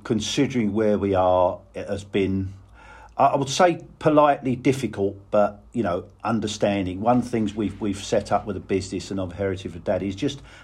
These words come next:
understand everybody's predicament. You know, we, it's no good ringing up suppliers and shouting. You know, we had stuff stuck on that boat in the Suez, as many did people do, and you,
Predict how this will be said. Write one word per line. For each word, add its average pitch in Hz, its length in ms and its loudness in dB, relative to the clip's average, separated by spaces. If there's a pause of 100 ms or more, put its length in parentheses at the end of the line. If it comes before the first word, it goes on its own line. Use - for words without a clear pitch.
(120)
understand 107 1040 0 (300)
everybody's 104 640 -2
predicament. 98 680 -8
You 104 80 -6
know, 87 160 -4
we, 104 340 -6 (240)
it's 120 220 -6
no 160 180 4
good 113 400 -2
ringing 107 220 0
up 101 160 0
suppliers 95 500 -2
and 92 80 -8
shouting. 98 640 -2
You 104 120 -2
know, 95 180 0
we 95 140 -2
had 95 200 -6
stuff - 300 -4
stuck - 300 -6
on 98 100 -4
that 104 180 -2
boat 98 200 0
in 101 60 -12
the 90 60 -8
Suez, 98 440 -2
as 92 160 -4
many 98 240 -2
did 98 260 -10
people 98 300 -8
do, 104 180 0
and 104 100 2
you, 90 120 -6